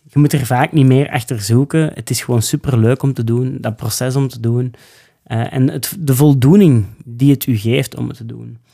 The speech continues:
En natuurlijk, als het er ooit op aankomt dat je het zou moeten doen, dat je in een survival situatie komt, dat je vuur moet maken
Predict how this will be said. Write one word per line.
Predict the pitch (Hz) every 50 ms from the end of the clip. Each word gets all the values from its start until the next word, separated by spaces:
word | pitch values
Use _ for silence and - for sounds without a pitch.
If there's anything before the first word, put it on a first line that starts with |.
| _ _ _ _ _ _ _
En | - 143
natuurlijk, | 139 131 - - 160 165 175 175 175 170 170 - _ _ _ _
als | - 143 131
het | 135 131 120
er | 120 117 - -
ooit | 139 143 151 - -
op | 117 - - _
aankomt | - 120 127 143 165 180 170 - 180 185 202 202 - - - -
dat | 127 123 127
je | 127
het | 127 117 - -
zou | - 120 113
moeten | 113 123 131 143 165 165 - 170 143 127
doen, | 127 131 151 175 185 180 -
dat | - 135
je | 135 - - _
in | - 233 233
een | 226 208 165
survival | - - 165 175 127 113 113 - 98 107 175 196 196 185
situatie | - - - 165 - 190 165 143 107 117 147 - - 143 117
komt, | - - 175 190 185 160 - - 127
dat | 139 139
je | 135 117
vuur | 110 117 135 147 151 131
moet | 139 147 160 - -
maken | - 139 131 139 160 165 - 156 -